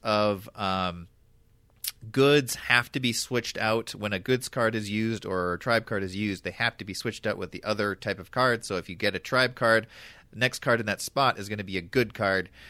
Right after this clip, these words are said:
That's a really interesting back and forth flow where you can just build up a lot of resources, um, for the next turn,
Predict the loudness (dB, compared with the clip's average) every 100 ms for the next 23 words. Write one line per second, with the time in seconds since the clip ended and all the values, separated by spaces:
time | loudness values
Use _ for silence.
0 | -4 -2 0 2 2 2 -2 -4 -2 -2
1 | 0 4 4 4 -4 -2 -2 -2 -10 2
2 | 6 6 4 0 -2 2 2 2 0 -4
3 | -8 -8 4 4 6 4 2 2 0 -2
4 | 0 0 -2 -6 -6 -8 _ _ -4 -2
5 | 0 -2 -4 -10 -8 -4 0 0 -2 -4
6 | 0 2 2 -2